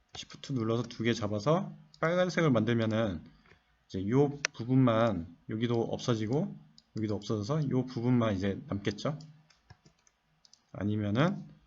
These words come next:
나는 그냥 이 안에 거를 지우고 싶다 하면 여기만 이렇게 커팅 될 수 있게.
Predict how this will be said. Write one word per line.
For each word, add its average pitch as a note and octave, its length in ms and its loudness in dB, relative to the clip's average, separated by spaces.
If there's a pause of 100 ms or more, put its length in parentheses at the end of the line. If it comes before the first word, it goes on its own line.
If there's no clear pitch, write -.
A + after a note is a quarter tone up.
(460)
나는 G2+ 360 -2
그냥 G#2+ 260 -2
이 A2 360 -2 (340)
안에 B2+ 400 2
거를 C#3+ 360 2
지우고 A2 280 -4
싶다 F#2 400 -4 (120)
하면 C3+ 340 -4
여기만 G#2+ 320 0
이렇게 G2+ 140 -8
커팅 D3+ 400 0
될 F#2+ 120 -4
수 - 200 -8
있게. - 340 -10